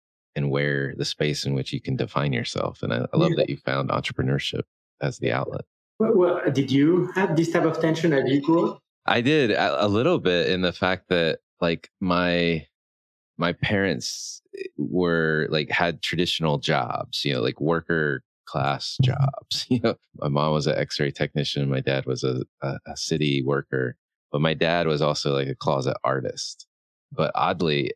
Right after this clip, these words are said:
Speaker 1: also liked math. And it was, like, this weird thing of, like, how can you be a m-,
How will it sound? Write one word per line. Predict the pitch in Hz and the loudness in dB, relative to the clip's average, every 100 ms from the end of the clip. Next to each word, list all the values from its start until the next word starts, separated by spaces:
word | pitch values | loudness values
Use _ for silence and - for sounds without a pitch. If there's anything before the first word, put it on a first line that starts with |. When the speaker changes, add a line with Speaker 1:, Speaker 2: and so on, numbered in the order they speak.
| - | -4
Speaker 1:
also | 71 - 76 | -4 -2 0
liked | 71 71 69 | 0 -2 -2
math. | 73 78 67 57 - _ | 0 0 0 -4 -6 _
And | - | -2
it | 78 - | 0 0
was, | 76 | -2
like, | 71 73 73 | 0 -2 -2
this | 73 | -4
weird | 73 85 90 76 - | 0 0 0 -2 -2
thing | 80 71 | 0 0
of, | 64 | -2
like, | 65 62 - _ - | -4 -6 -8 _ -8
how | 90 | -6
can | 107 120 | 0 2
you | 98 | 2
be | 80 80 | 2 0
a | |
m-, | 69 67 | 0 -2